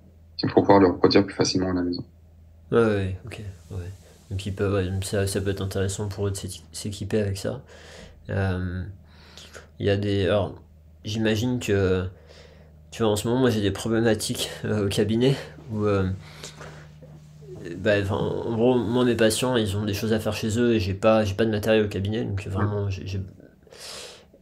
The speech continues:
Speaker 2: habituellement, j'arrive à me débrouiller pas mal de fois sur, euh, des exercices au poids de corps, et cetera. Et de temps en temps, j'ai vraiment besoin qu'ils aient, ils utilisent des haltères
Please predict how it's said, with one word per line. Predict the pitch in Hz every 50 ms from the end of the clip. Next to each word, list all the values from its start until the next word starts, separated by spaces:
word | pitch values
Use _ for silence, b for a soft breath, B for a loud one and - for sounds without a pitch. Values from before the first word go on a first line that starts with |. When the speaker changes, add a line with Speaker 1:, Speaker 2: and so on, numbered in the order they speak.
| _ _ - 98 - - -
Speaker 2:
habituellement, | 104 113 120 101 - 139 143 151 151
j'arrive | 120 110 107 107
à | 107
me | 110
débrouiller | 110 110 107 110 117 120 123 123 120
pas | - - - 113
mal | 110 117 117 113
de | 113 107
fois | - - 120 117
sur, | 113 - - 107 98
euh, | 101 101 98
des | 98 104
exercices | 104 104 98 98 - 104 98
au | 98
poids | - 107
de | 107 -
corps, | - - 120 113 113
et | 107
cetera. | 101 - - 107 104 110 117 143 147 151 B B B B B B B B B B B -
Et | 104
de | 98 123
temps | 123 - 123 120
en | 117
temps, | - 139 147 139
j'ai | 113 113
vraiment | 107 98 107 113 120 127 127
besoin | 113 110 110 117 123
qu'ils | 113 - 110 104 101 104
aient, | 107 104 98
ils | - 101 104 101 101
utilisent | 101 - 120 113 110 110
des | 107
haltères | 104 98 - 117 123 131 - - - -